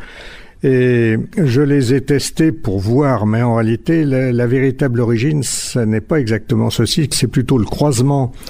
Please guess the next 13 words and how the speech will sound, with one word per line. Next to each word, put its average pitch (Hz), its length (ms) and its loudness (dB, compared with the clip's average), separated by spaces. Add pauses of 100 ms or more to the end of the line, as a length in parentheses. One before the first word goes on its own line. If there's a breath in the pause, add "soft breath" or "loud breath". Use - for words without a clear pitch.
(200 loud breath)
d'une 113 200 2
culture 120 400 0
mécanique 127 580 0
et 107 60 0
d'une, 95 260 2
euh, 95 640 0
d'une 101 800 -4
culture, 98 500 -2
euh, 107 160 -2
optique 190 460 -4 (560 loud breath)
qui 123 160 0
m'a 131 160 2
permis 131 640 0